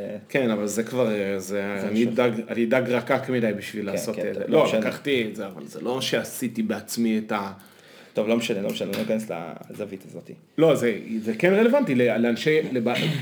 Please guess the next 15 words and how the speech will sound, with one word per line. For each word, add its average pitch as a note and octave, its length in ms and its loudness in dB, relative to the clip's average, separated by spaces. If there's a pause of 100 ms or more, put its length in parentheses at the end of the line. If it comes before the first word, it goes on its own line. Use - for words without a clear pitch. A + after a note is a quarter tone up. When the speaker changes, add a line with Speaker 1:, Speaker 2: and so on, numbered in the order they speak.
(1000)
Speaker 1:
אתה D3 140 2
יודע D3+ 80 8
איפה E3 180 4
זה E3+ 100 2
מאוד F3 220 2
קיים? F#3+ 300 4 (680)
וזה A2 160 -2
קצת A2+ 240 -4
קשור C3 400 2
לעולם A#2+ 380 4
של, A2+ 320 0
של A2+ 220 -2
היום, F#3 440 2 (400)
אה, A2+ 180 2
לסטארט-אפים A2 800 0